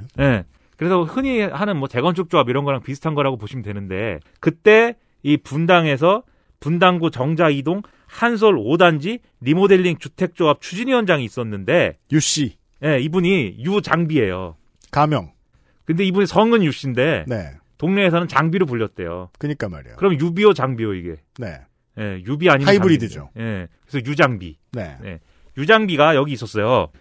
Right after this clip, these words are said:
Speaker 1: 근데 어쨌든 이 유장비가 여기 있는데 이 동네 사람들의 바람을 또 이 선거 나온 정치인이 들어주기 위해서
Speaker 2: 음.
Speaker 1: 리모델링 이거 추진하기로 했습니다. 내가 성남시장이 되면
Speaker 2: 음.
Speaker 1: 리모델링 이런 거 쉽게 할 수 있도록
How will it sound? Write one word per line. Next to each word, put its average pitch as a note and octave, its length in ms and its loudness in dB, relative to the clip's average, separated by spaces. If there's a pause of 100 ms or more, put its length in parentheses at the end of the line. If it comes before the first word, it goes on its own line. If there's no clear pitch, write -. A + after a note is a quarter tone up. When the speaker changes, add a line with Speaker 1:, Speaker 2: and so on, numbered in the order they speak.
(120)
Speaker 1:
근데 A3 380 2 (300)
어쨌든 E3+ 460 -4 (120)
이 F#3+ 300 -6
유장비가 F#3+ 400 2
여기 D#3 160 0
있는데 D#3+ 340 -4
이 F#3+ 140 -6
동네 A#3 260 0
사람들의 G3 580 -2 (180)
바람을 F#3+ 380 0
또 E3+ 380 -2 (420)
이 C#3 100 -8
선거 G#3+ 280 -2
나온 F#3 260 0
정치인이 D3 440 -8
들어주기 D3+ 420 -4
위해서 A2+ 580 -4
Speaker 2:
음. D#2+ 220 -16 (240)
Speaker 1:
리모델링 G#3+ 560 2
이거 D#3 220 2
추진하기로 A3+ 760 0 (100)
했습니다. E3 720 0 (220)
내가 F3 200 2
성남시장이 G3 420 2
되면 C3+ 580 0
Speaker 2:
음. F2 360 -10
Speaker 1:
리모델링 F#3+ 400 6
이런 D3+ 220 2
거 C3+ 180 2
쉽게 A3 260 0
할 F#3+ 120 4
수 F3+ 120 -4
있도록 A#2+ 500 -2